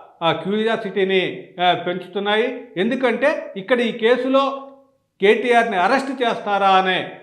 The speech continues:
అనుమానాలనైతే బలంగా ఉన్నాయి. ఏదేమైనా సరే ఇప్పటిదాకా ఏడు గంటలు విచారించిన తరువాత పో-, ఉదయం నుంచి, ఆ, కేటీఆర్ని అరెస్ట్ చేస్తారు అనే వాదనలకి, ఆ, భిన్నంగా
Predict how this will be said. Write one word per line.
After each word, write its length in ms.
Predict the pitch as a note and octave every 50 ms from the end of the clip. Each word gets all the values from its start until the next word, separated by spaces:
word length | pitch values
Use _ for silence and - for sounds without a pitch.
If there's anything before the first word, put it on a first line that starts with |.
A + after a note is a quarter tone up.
| - -
అనుమానాలనైతే 1200 | D#3+ F#3 G#3 G#3+ A3+ A3 G#3 G3+ G3 F#3+ F3+ F3 E3+ E3 E3 G3 G3+ F3 C#3+ - - - - -
బలంగా 400 | B2 C3 D#3 F3 F3+ F#3 G3 F#3+
ఉన్నాయి. 480 | F#3+ F#3+ F#3+ G3 G3+ A3 B3 A#3+ F#3+ D#3+
ఏదేమైనా 560 | F3 G3+ G3+ A3 A3 G#3 G#3+ G3+ G3 G3 F#3+
సరే 500 | - F#3+ G3 A3 C4+ D#4 - - - - -
ఇప్పటిదాకా 680 | E3 D#3+ E3 - G#3+ G#3+ G#3 G#3 G#3+ A3 A3 A3 A3+ G#3+
ఏడు 280 | F#3 E3+ F3+ F#3+ F#3+
గంటలు 340 | F3+ F#3+ F#3+ F#3+ G#3+ G3+ F#3+
విచారించిన 540 | E3 E3+ - A#3 A#3+ B3 A#3+ A#3+ A#3+ A3+ A3
తరువాత 680 | G3 G#3 G3+ G3 G3 G3+ G3+ G3+ G3+ G#3+ E3+ C#3 C3+ - - - - _ _ _ E3+
పో-, 80 | D#3+
ఉదయం 460 | E3 D#3+ D3 E3 E3+ G#3+ A3+ A3+ A3
నుంచి, 540 | A3 A3 G#3+ A3 A3 A3 A3 G#3+ A3 - - - -
ఆ, 100 | F#3 F#3+
కేటీఆర్ని 680 | F3+ F#3 F#3 F#3 G3 G3 F#3+ G#3+ G#3 G3+ G3+ G3 G3 F3+
అరెస్ట్ 400 | D#3 D3+ E3+ A3 B3+ A#3 B3 -
చేస్తారు 520 | B3+ - A3+ G#3+ G#3 - - G#3 G3 F#3+
అనే 220 | G3 F#3+ F#3+ F#3 F3+
వాదనలకి, 1000 | E3 D#3+ E3+ F#3 G3 G3+ G3+ G3+ G3+ G3 F#3 G3 G3 F#3 F3 E3+ E3 E3+ - - - - - F3
ఆ, 180 | E3+ E3+ E3
భిన్నంగా 640 | D3+ - C#3 D#3+ E3+ G3 G#3 G3+ G3+ G3+ B3+ D#4+ F#4